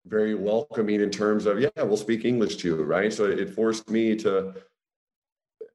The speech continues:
grain myself in a, in that culture. And I, I had to acclimate very, very fast to fit in. And that helped me throughout my career. And that's pro-, obviously advice that I give to every player that I coach here,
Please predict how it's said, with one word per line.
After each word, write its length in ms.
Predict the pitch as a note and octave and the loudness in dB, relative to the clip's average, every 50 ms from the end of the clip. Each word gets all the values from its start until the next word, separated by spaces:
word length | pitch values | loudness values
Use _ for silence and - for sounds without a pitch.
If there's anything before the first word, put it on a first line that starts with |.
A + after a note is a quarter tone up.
| _ _ _ _ _ _ - - _ | _ _ _ _ _ _ -20 -20 _
grain 200 | - A#2+ B2 B2+ | -2 0 2 2
myself 380 | B2+ A#2+ A2+ A2 - A#2 A2 A2 | 2 2 0 0 0 0 0 2
in 140 | A2+ A2 A2 | 0 0 2
a, 400 | G#2+ G#2+ G#2 G#2 G2+ G2+ G#2 - - _ _ _ _ _ - | 2 2 2 0 -2 -4 -8 -12 -20 _ _ _ _ _ -4
in 140 | A2+ A2+ A2+ | -2 0 2
that 200 | G#2+ G#2 - - | 2 0 0 -4
culture. 600 | - A2 A2 A#2 A#2 - G2 E2 D2+ C#2+ D2 - - | -2 -2 -2 0 0 0 -2 -2 -2 -2 -6 -6 -4
And 120 | F2 F2 | 0 0
I, 300 | F2 F2 - - E2+ F2+ | 2 0 0 0 -2 -2
I 20 | |
had 200 | F2 F#2 G2+ G2 | 0 0 0 0
to 120 | F2+ - D2 | 0 0 0
acclimate 440 | F#2 G#2 - - G2+ F#2 F#2 E2+ D#2+ | 0 -2 0 0 0 0 0 0 0
very, 320 | F#2 F#2+ F#2+ G2 G2 F#2+ | 0 0 0 0 -2 -2
very 220 | F2 F#2+ F#2 F2+ | 0 0 0 0
fast 460 | F2+ F#2 F#2 F#2 G2+ G2 F#2+ G2 - - | 0 0 0 0 0 0 -2 -4 -6 -10
to 60 | - | -12
fit 260 | - - - F2 E2 | -2 0 0 0 2
in. 200 | F2 F2+ F#2+ A2 | 0 0 2 2
And 120 | G2+ F#2+ | 2 2
that 140 | F#2 F2 F2+ | 0 0 0
helped 200 | F#2 G#2+ G#2 G#2+ | 0 0 0 0
me 100 | G2+ F#2+ | -2 -6
throughout 280 | F#2 F#2 F#2+ F2+ E2+ - | -2 0 0 0 0 0
my 120 | F2+ F2 | 0 -2
career. 340 | E2+ - - F2 F#2 G2+ G#2+ | -2 -2 -2 0 2 2 2
And 80 | G2+ F#2+ | 2 0
that's 340 | F2 F2 - - - - _ _ _ _ _ | -2 -2 -2 -8 -14 -18 _ _ _ _ _
pro-, 260 | G2 - - - - _ _ _ _ _ _ _ - | 0 0 0 -2 -8 _ _ _ _ _ _ _ -2
obviously 400 | F#2+ G#2 G#2 G2+ F2+ G2 G2 F#2 | 0 0 0 -2 -2 0 0 0
advice 320 | F2+ F2+ F#2 F2+ G2 G2 | 0 2 2 0 0 0
that 120 | - G2+ F#2+ | 0 0 0
I 80 | F#2+ | 2
give 160 | F#2 F#2+ F#2+ - | 2 2 0 2
to 80 | D#2+ | 2
every 180 | E2+ F2+ F#2 F2 | 2 2 0 -2
player 320 | - F#2 F#2 G2 F#2 F#2+ | -2 -4 -2 0 2 2
that 160 | F2+ F2+ F2 | 2 2 2
I 80 | F2 E2+ | 2 0
coach 280 | E2+ - F#2+ F2 - - | 0 0 -2 -2 -2 -2
here, 520 | - G#2 G#2 G2 F#2 F#2 F2 F#2 - - | -2 0 0 0 0 0 -4 -4 -6 -14